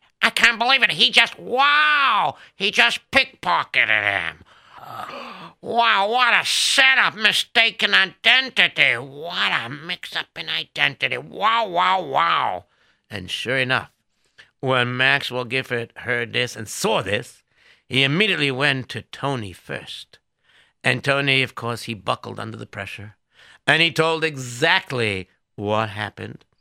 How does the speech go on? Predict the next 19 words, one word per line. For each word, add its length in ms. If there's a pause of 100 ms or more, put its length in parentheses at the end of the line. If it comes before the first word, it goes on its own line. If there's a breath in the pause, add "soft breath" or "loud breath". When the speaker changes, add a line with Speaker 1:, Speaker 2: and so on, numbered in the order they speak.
(440)
Speaker 2:
and 260
how 240
his 120
brother 240
told 220
him 40
they'll 120
be 120
rich 300
and 100
so 100
on 60
and 80
so 140
forth 220
and 100
the 60
whole 200
plan. 440